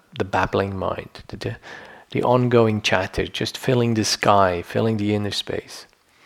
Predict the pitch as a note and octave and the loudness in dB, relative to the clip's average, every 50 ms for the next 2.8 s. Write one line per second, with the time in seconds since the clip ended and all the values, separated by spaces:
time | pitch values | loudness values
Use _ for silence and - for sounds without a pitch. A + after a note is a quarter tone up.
0 | - - - - - - - - - - - - C3+ D#3+ A3+ A#3 F3+ F3+ D#3+ C#3 | -20 -20 -20 -20 -20 -20 -20 -20 -20 -8 -2 2 6 8 8 8 8 8 8 8
1 | C#3 C3 A#2+ - - - - - - _ - B2+ A2 A2+ E3 E3+ E3 C#3 B2+ - | 8 8 6 4 -4 -20 -20 -20 -20 _ -12 0 6 10 10 10 10 8 4 0
2 | C#3 C#3+ D3 C#3 C3 C3+ C3 B2+ A#2+ A2 G#2 F#2+ F#2 - - - | -4 0 2 4 6 8 8 6 6 4 2 -2 -4 -6 -10 -12